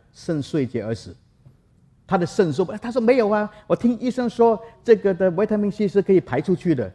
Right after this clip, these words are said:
啊，结果有些排不出去，啊，所以呢，肾呢就是坏掉了，就有问题了，有没有啊？所以呢，什么事情好都是很好，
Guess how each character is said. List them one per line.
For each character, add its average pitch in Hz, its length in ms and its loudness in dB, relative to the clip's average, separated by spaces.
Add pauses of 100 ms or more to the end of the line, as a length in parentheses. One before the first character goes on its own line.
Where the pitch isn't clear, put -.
(140)
啊， 165 60 -8
结 170 140 0
果 165 100 2
有 117 100 2
些 151 120 0
排 110 120 -4
不 120 100 -4
出 120 140 -4
去， 143 180 -12 (480)
啊， 107 160 -16 (200)
所 180 160 -2
以 170 40 2
呢， 165 120 0
肾 175 240 0
呢 147 80 -2
就 147 100 0
是 139 80 -6
坏 202 160 2
掉 208 160 4
了， - 80 -4 (400)
就 151 140 -2
有 117 80 0
问 127 160 0
题 110 120 -6
了， 87 200 -12
有 127 100 -8
没 120 120 -2
有 92 140 -6 (120)
啊？ 98 140 -16 (380)
所 - 200 -2
以 240 40 0
呢， 226 140 0 (220)
什 - 260 -2
么 233 120 0
事 254 160 -2
情 196 200 0
好 - 400 -8 (360)
都 262 100 2
是 220 140 0
很 151 140 -4
好， 101 160 -10